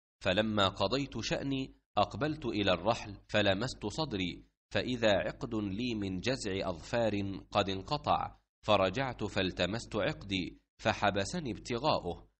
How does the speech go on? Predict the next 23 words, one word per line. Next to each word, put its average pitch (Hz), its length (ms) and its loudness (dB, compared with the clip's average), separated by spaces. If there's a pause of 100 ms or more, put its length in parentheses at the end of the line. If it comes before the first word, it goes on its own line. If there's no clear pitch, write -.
(180)
فأقبل 113 560 2
الذين 104 520 2
يرحلون 104 720 2
لي 107 380 0 (220)
فاحتملوا 104 800 -2
هودجي 110 640 0 (180)
فرحلوه 104 800 2
على 98 360 6
بعيري 110 600 2
الذي 95 460 2
كنت 131 340 -8
أركب، - 520 -2 (320)
وهم 101 300 0
يحسبون 101 640 -2
أني 107 460 0
فيه، 110 380 -6 (440)
وكان 151 400 2
النساء 107 720 -2
إذ 101 160 -4
ذاك 110 380 -2
خفافا 110 760 -4 (260)
لم 135 340 -2
يثقلن 107 840 -2